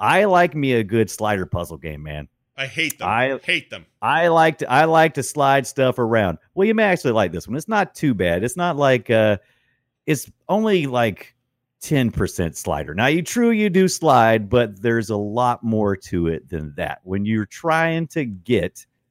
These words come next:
Speaker 1: uh, from, when you're trying to slide a piece, because you'll have a board in each, okay, so you start in a mansion and you have doors you can go into, is it increasingly, you know, it gets more difficult as you go along,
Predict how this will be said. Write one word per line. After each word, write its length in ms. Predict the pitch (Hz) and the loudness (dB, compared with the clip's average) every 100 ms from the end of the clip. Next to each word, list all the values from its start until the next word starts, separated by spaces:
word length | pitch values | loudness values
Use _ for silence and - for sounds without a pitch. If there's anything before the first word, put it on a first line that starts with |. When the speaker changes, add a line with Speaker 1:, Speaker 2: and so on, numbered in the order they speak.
| _ _ _ _ - | _ _ _ _ -8
Speaker 1:
uh, 320 | 92 90 87 | -4 -2 -4
from, 380 | - 113 95 87 - - | -4 -2 0 -2 -8 -2
when 100 | 110 | -2
you're 80 | |
trying 360 | 98 - 151 147 | 0 0 0 0
to 80 | 123 | -2
slide 480 | - 127 127 131 127 | -4 -2 2 2 2
a 60 | |
piece, 420 | - - 92 82 | 0 -4 -4 -6
because 260 | - - 80 | -6 -6 0
you'll 120 | 92 | 0
have 100 | 110 | 2
a 40 | 104 | -2
board 600 | 85 107 101 76 76 87 _ _ | 0 2 2 0 -4 -8 _ _
in 120 | 87 | -6
each, 220 | 101 - | -6 -4
okay, 260 | 101 104 85 | -2 0 -2
so 140 | - | -2
you 80 | 78 | -4
start 240 | - 131 135 | 0 0 2
in 40 | |
a 40 | |
mansion 480 | 113 98 85 90 80 - _ _ _ | 2 0 0 -2 -4 -10 _ _ _
and 180 | 92 85 | -8 -6
you 80 | 87 | -2
have 200 | 95 85 | -2 0
doors 320 | 104 101 98 | 2 4 2
you 60 | 90 | 0
can 100 | 90 | 0
go 140 | 82 | 0
into, 420 | 78 73 87 78 71 _ _ _ | 0 -4 -2 -2 -4 _ _ _
is 220 | 90 80 - | -8 -8 -6
it 160 | 95 | -6
increasingly, 680 | - - 131 120 120 123 110 _ - | -4 0 0 -2 -2 -2 -4 _ -6
you 120 | 95 | -4
know, 100 | 85 | -2
it 80 | 80 | -4
gets 240 | 101 - | -6 -4
more 220 | 110 123 | 0 0
difficult 480 | 110 123 - 92 85 | 2 -2 0 0 0
as 140 | 85 | -4
you 60 | 90 | 0
go 140 | 92 | 2
along, 380 | 104 85 76 73 | 4 2 -2 -6